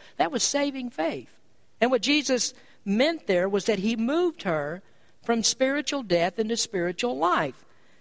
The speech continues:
She passed from death to life. That's what he says in John five twenty-four. So she's born again by faith in Christ, moved out of the realm of spiritual death into spiritual life.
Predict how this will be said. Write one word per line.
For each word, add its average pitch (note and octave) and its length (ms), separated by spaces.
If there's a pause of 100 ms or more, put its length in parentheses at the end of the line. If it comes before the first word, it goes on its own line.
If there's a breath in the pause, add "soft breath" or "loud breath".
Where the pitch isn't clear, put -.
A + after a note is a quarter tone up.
(1040 soft breath)
She - 300
passed G#3+ 720 (100)
from A3+ 180
death E3+ 440
to C4 80
life. C4 420
That's F3+ 240
what F#3+ 100
he G#3 80
says F#3 300
in A3 80
John F3 300
five E3 320
twenty-four. E3 720 (180 soft breath)
So C4 140
she's A3+ 240
born A3 360
again B3 380
by G3+ 220
faith A#3 360
in D#4 120
Christ, F3+ 400
moved E4+ 420
out D#4 200
of C4+ 100
the C#4 60
realm A#3 360
of G#3+ 100
spiritual A3+ 480
death G3 340 (220 loud breath)
into G3 160
spiritual F3 560
life. D3 300